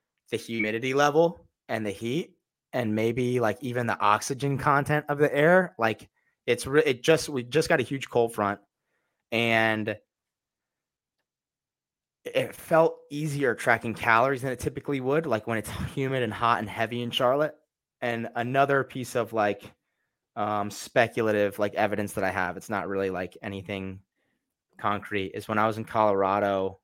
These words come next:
where it's like you have, you know, it's harder to breathe, there's less oxygen in the air, it's thin air.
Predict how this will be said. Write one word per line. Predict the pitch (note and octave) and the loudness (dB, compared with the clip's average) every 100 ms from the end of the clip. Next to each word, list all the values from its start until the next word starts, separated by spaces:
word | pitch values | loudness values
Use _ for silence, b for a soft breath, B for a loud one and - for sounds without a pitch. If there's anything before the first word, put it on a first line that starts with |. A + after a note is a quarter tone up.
| _ | _
where | - G#2 G2 G2 F#2 _ | -4 0 2 0 -4 _
it's | G2 - | -8 -2
like | G#2 F#2+ - | -2 -2 -4
you | G#2+ | -4
have, | G2+ G2 _ | -4 -6 _
you | - G2 | -12 -12
know, | E2+ | -12
it's | - | -6
harder | A2 G#2 | -2 -2
to | G2 | -2
breathe, | F#2+ F#2+ F#2+ | -6 -4 -4
there's | F#2+ F#2+ | -8 -6
less | F#2+ F#2+ | -6 -2
oxygen | F#2 - G#2 | -4 -6 -10
in | F#2 | -8
the | F#2 | -4
air, | F#2+ F#2+ F2+ _ _ | -2 -2 -6 _ _
it's | - - | -20 0
thin | A2+ G#2 G#2 | 2 2 0
air. | F#2+ F2+ G2 A2+ | -4 0 0 0